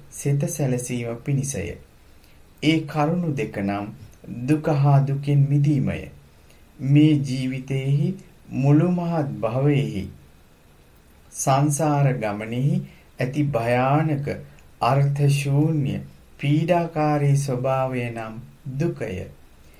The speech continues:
ඒ දුකෙන් මිදීමේ ඍජු ප්‍රතිපත්තිය නම් භාවනාවය. අපගේ අමාමෑණීන් වහන්සේ මෙතරම් අවධාරණාත්මකව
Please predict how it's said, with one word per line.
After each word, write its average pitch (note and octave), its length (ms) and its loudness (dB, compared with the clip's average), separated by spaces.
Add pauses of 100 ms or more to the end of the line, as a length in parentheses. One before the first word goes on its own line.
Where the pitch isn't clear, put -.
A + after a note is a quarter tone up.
(320)
ඒ D#3 240 4
දුකෙන් D#3 500 -2
මිදීමේ C#3+ 680 4
ඍජු B2+ 400 0
ප්‍රතිපත්තිය C#3 800 -4
නම් A2+ 340 -8 (280)
භාවනාවය. G#2 960 0 (720)
අපගේ D#3 560 0 (160)
අමාමෑණීන් D3 1040 4
වහන්සේ C3+ 640 -2 (260)
මෙතරම් C#3 640 -2 (160)
අවධාරණාත්මකව B2+ 1500 -2